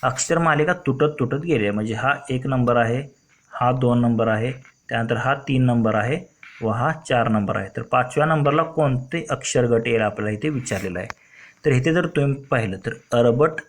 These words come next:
चरबट एकूण आठ शब्द आहेत. तर इथे दोन नंबरचा र कट केलेला आहे, म्हणजे अबट,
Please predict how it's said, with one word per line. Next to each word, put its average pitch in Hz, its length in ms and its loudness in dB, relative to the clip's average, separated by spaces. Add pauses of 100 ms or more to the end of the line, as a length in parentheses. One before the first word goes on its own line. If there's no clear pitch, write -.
चरबट 104 360 2 (180)
एकूण 120 280 0 (160)
आठ 135 220 2
शब्द 98 320 0
आहेत. 92 220 -2 (720)
तर 123 60 0
इथे 123 400 0 (400)
दोन 131 240 4
नंबरचा 151 420 4 (140)
र 131 200 2
कट 131 240 0
केलेला 92 320 -2
आहे, 101 160 -4
म्हणजे - 480 -8
अबट, 135 480 4